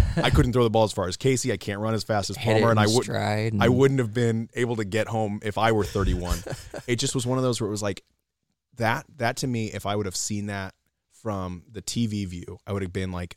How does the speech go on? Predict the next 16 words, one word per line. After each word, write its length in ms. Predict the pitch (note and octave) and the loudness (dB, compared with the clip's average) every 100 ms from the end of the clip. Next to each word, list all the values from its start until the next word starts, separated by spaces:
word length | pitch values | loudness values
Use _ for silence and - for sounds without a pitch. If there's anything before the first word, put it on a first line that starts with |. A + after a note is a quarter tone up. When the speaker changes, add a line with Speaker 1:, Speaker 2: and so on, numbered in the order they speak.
| - | 0
Speaker 2:
"Iowa's 320 | G2+ G2+ F#2 | 2 2 0
not, 200 | F2+ E2+ _ _ | -4 -10 _ _
doesn't 180 | G2 F#2 | -8 -8
wanna 160 | F2+ E2+ | -8 -10
be 120 | F#2+ | -12
here. 220 | F2+ F#2+ _ | -12 -16 _
Iowa's 320 | G#2+ A#2+ A2 | 2 4 4
not 180 | A2 F#2 | 2 -2
ready 160 | F#2+ F2+ | -4 -8
to 80 | F2 | -12
play." 300 | - F2+ F2+ - | -12 -12 -14 -20
Speaker 1:
See, 160 | - A3+ | -10 -8
I 60 | |
didn't 120 | A3+ G3+ | -4 0
Speaker 2:
Because 140 | |
Speaker 1:
th- 80 | B2 | 0